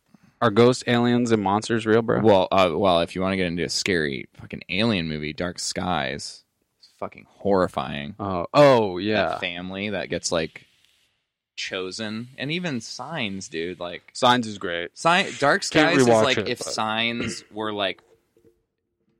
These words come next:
Speaker 2: tar-, if the aliens from Signs targeted one family.
Speaker 1: Right.
Speaker 2: Like, instead of it being a worldwide phenomenon, which it is in Signs, but it's
Speaker 1: Well,
Speaker 2: like,
Speaker 1: in
Speaker 2: they're
Speaker 1: that
Speaker 2: all over the
Speaker 1: particular
Speaker 2: place.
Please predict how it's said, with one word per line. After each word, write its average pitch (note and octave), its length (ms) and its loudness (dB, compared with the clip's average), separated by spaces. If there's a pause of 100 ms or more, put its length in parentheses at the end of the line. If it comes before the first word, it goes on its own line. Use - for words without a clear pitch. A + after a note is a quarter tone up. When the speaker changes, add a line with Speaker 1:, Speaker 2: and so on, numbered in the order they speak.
(120)
Speaker 2:
tar-, - 200 -10
if - 180 -4
the G#2+ 180 -2
aliens A#2+ 300 -4
from A2 100 -12
Signs A2 320 -4
targeted G2 560 -4
one F2+ 240 -6
family. D#2 500 -8 (680)
Speaker 1:
Right. G2+ 340 2
Speaker 2:
Like, A#2 140 -2
instead C#3 340 4
of C3 80 2
it G#2 120 0
being A#2 200 2
a G#2+ 80 0
worldwide G2+ 520 2
phenomenon, F#2+ 640 -2
which C#3+ 220 2
it E3 80 0
is D3 260 4
in A2 120 -2
Signs, F#2 380 -2
but G#2+ 100 -4
it's A2 120 -4
Speaker 1:
Well, A#2+ 100 6
Speaker 2:
like, A#2 60 6
Speaker 1:
in A#2 40 4
Speaker 2:
they're B2+ 120 6
Speaker 1:
that E3+ 40 4
Speaker 2:
all D#3 60 8
over D3+ 100 6
the C3+ 100 8
Speaker 1:
particular A2+ 300 6
Speaker 2:
place. G2+ 100 -10